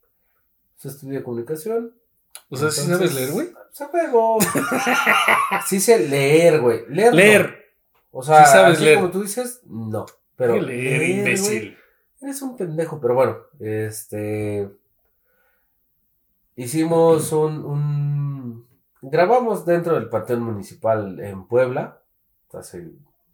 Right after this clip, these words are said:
Speaker 1: chingo de años, cabrón. Este, cosa cagada, güey, que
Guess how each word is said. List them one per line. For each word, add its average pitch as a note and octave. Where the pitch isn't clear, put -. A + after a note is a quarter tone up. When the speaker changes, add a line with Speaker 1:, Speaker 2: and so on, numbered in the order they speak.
Speaker 1:
chingo G#2+
de F#2+
años, F#2+
cabrón. G2+
Este, G2
cosa E3+
cagada, G3
güey, D#3+
que A#2